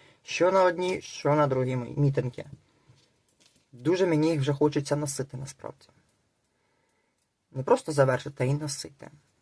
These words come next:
Я навіть не знаю, чи втримуюсь я, е, дотерпіти до того, щоб провести їм В Т О, <laughs> тому що, ну, дуже вже хочеться.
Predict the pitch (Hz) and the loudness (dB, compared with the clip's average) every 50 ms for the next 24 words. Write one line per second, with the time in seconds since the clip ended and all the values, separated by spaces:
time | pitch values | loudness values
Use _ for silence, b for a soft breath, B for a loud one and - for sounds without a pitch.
0 | - - 151 160 156 151 143 139 135 135 139 135 147 151 156 151 139 135 - - | -4 2 2 4 4 6 4 4 4 2 0 0 2 4 4 4 4 2 -2 -4
1 | - - 131 131 131 131 135 b b b b b b b b b b b - - | -2 0 0 0 0 -2 -6 b b b b b b b b b b b -14 -4
2 | - - 170 180 165 156 151 147 143 139 139 143 139 156 175 190 208 202 B B | 2 4 4 6 6 6 6 6 6 4 4 4 4 6 6 4 2 0 B B
3 | B B B B B B - 160 151 143 139 139 143 139 156 147 139 - 160 151 | B B B B B B 2 4 6 6 6 6 6 6 4 4 4 0 2 2
4 | 156 131 131 135 - 165 185 180 170 147 139 - - 139 135 - - 135 131 135 | 4 2 2 2 4 2 2 4 2 0 0 0 -2 -2 -2 0 0 2 4 4
5 | 127 127 - - 139 127 131 127 120 - 135 139 - 139 147 156 180 214 220 - | 2 2 -2 -6 -4 -4 -2 -2 0 0 0 4 6 6 6 6 6 4 2 -2
6 | _ - _ _ _ _ _ _ _ _ _ _ - - - - - - - 147 | _ -20 _ _ _ _ _ _ _ _ _ _ -14 -12 -12 -10 -4 0 0 0
7 | 147 - - - 175 190 190 170 147 131 123 117 131 123 - - - - - - | 0 0 -4 -6 -6 -4 -2 0 0 -2 -2 -6 -10 -14 -12 -12 -14 -14 -14 -20
8 | - | -20